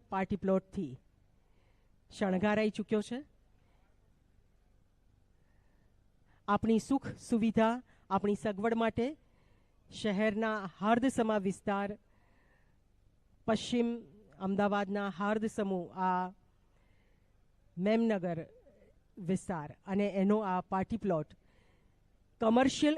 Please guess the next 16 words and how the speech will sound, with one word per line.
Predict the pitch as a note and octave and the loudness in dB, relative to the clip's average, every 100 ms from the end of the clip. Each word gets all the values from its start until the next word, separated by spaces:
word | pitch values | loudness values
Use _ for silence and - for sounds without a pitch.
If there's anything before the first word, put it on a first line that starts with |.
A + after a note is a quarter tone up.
| A#3+ | 0
એક્ટિવિટીઝ | A3 C4 B3 C4+ C#4+ - | 0 0 0 2 0 0
તથા | A3+ A3+ A3+ | 0 0 2
નોન | A3+ B3+ C4+ | 4 4 4
કમર્શિયલ | A#3 G#3 G3 A3+ G3+ | 2 2 2 0 -2
એક્ટિવિટીઝ | F3+ G#3+ F#3 F3+ E3+ - - - _ | -2 -2 0 -2 -4 -6 -16 -20 _
બંને | G3+ A#3 C4+ D4+ | 4 8 8 8
માટે | A#3+ F#3+ F#3+ E3 - _ _ _ _ _ _ _ _ | 4 2 -4 -6 -12 _ _ _ _ _ _ _ _
લોકોને | F3+ G#3+ A#3 A3+ A3 | 6 6 8 6 4
સમર્પિત | G#3+ G3 G3 G3 | 2 0 0 -4
થયો | - F#3 F3+ | -2 0 0
છે. | - F3+ D#3+ - _ _ _ _ _ _ _ _ _ _ _ _ _ _ _ _ _ _ _ _ G#3 | 0 -2 -4 -8 _ _ _ _ _ _ _ _ _ _ _ _ _ _ _ _ _ _ _ _ -4
અમદાવાદ | G#3 A3 A3 A#3 A3+ | 0 4 6 4 4
મ્યુનિસિપલ | G#3+ G#3 A3 G#3+ | 2 0 -2 -4
કોર્પોરેશનની | G#3+ G3+ G3+ G#3 - G#3 G#3 G3+ | -2 -2 -2 -2 0 0 0 0
આ | G3 G3 G3 | 0 -4 -6
સુંદર | - G#3 G#3+ A3+ | 0 2 4 4